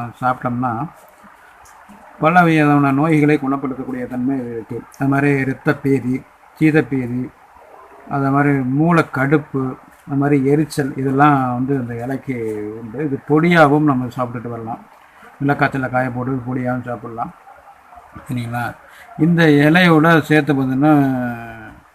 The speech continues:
இந்த வேப்பம் கொழுந்து சம அளவு எடுத்து அரைத்து காலை மட்டுமே இது வந்து கொடுத்து வந்தா வர நீரிழிவு,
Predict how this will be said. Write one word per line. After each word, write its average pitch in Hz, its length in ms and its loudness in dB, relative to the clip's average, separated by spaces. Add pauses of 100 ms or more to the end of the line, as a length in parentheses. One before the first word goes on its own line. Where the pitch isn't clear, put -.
(160)
இந்த 131 240 -6
வேப்பம் 147 420 2
கொழுந்து 135 380 0 (500)
சம 143 300 2
அளவு 143 280 4 (180)
எடுத்து 127 320 -4
அரைத்து 127 440 0
காலை 160 540 6 (260)
மட்டுமே 139 420 0
இது 139 120 2
வந்து 127 280 -4
கொடுத்து 131 360 -2 (520)
வந்தா 127 300 -2 (920)
வர 139 160 -2 (360)
நீரிழிவு, 147 720 4